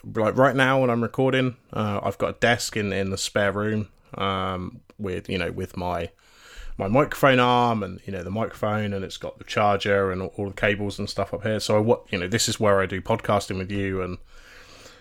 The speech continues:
um, you know, if I really needed to kind of sit down and properly concentrate, this is where I'd sit.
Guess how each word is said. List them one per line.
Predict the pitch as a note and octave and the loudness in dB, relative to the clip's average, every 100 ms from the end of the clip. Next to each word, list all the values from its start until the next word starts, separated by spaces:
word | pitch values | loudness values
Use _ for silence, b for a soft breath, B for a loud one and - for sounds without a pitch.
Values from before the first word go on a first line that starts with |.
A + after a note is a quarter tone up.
| B - | B -2
um, | F#2+ F2+ E2 F#2 | 2 0 -2 -4
you | F#2+ | -4
know, | F2 | -4
if | - | 0
I | G#2 | 2
really | G#2 G#2+ G#2+ | 4 4 4
needed | G#2+ A2 - | 2 -2 0
to | A2+ G#2+ - - | 0 0 -6 -2
kind | A2 G2 | 0 2
of | |
sit | - B2 - | 4 2 4
down | A#2 A#2+ | 6 6
and | A#2+ | 4
properly | B2 A#2+ B2+ | 4 2 0
concentrate, | - B2+ C3+ B2 A#2 - | -2 -4 -2 0 0 0
this | - | -6
is | A#2+ | -2
where | A#2+ A#2 | 2 4
I'd | A2+ | 2
sit. | - A#2+ G#2 | 2 2 2